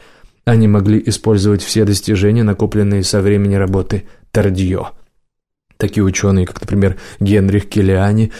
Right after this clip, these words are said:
который в тысяча восемьсот шестьдесят третьем году был еще ребенком, посвятили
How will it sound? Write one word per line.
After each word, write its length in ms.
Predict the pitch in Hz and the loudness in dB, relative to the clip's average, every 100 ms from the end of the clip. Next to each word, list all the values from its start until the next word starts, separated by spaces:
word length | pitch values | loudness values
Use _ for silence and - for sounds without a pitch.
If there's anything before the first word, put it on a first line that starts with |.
| - _ | -20 _
который 360 | 110 110 104 98 | -2 2 2 2
в 60 | |
тысяча 240 | 107 101 101 | 0 0 -2
восемьсот 380 | - 98 104 | -2 -2 -2
шестьдесят 400 | - 101 95 101 | 0 -2 0 -2
третьем 360 | - 101 92 98 | 0 -2 0 0
году 300 | 92 90 110 | 0 0 0
был 160 | 95 95 | 0 0
еще 220 | 92 98 | 0 -2
ребенком, 500 | 95 104 110 - 104 - - | 0 2 0 0 -2 -6 -8
посвятили 540 | - 104 95 123 113 | -4 -4 0 2 2